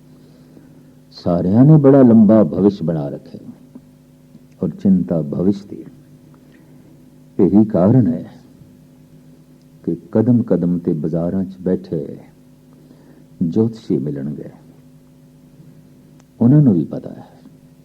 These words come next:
ہر منکھ جی رہا ہے، بھوش دی چنتا وچ ضرور پوچھے گا، بھوش کیسا ہے، بھوش کیسا ہے،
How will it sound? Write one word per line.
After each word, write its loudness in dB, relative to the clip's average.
ہر -2
منکھ 0
جی -8
رہا -10
ہے، -20
بھوش -6
دی 0
چنتا -6
وچ -20
ضرور 0
پوچھے -8
گا، -18
بھوش -6
کیسا -18
ہے، -20
بھوش -10
کیسا -18
ہے، -20